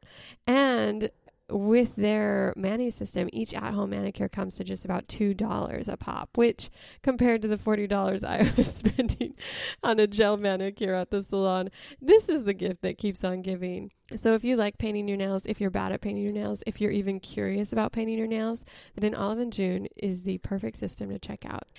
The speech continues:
It comes with all the tools you need in one box, from a file to a buffer to a detail brush and a magic polish remover pot. Um, it's a dream come true. Plus, you get six polishes with each kit.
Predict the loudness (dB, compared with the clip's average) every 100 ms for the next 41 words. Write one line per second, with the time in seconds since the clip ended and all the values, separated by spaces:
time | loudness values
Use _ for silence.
0 | -8 -4 2 2 2 0 0 2 0 0
1 | 0 0 0 -2 -2 -2 -2 -4 -8 -10
2 | -8 -8 -6 -4 -2 0 0 -2 -2 0
3 | 0 -2 -2 -2 -2 -2 -2 -2 -2 0
4 | 0 -2 0 0 2 0 0 -2 -4 -4
5 | -2 -2 -2 -4 -4 -2 -2 -2 -2 -2
6 | 0 0 0 -2 -4 -4 0 -2 -4 -18
7 | -20 -20 -20 -6 -2 0 0 -4 -8 -10
8 | _ _ _ _ 0 0 2 2 0 0
9 | -4 -4 -6 -6 -2 -2 -2 -2 -4 -2
10 | -4 -8 -6 -6 -4 -2 0 -2 -4 -6
11 | -2 -2 -2 -8 -8 -10 -10 -12 -16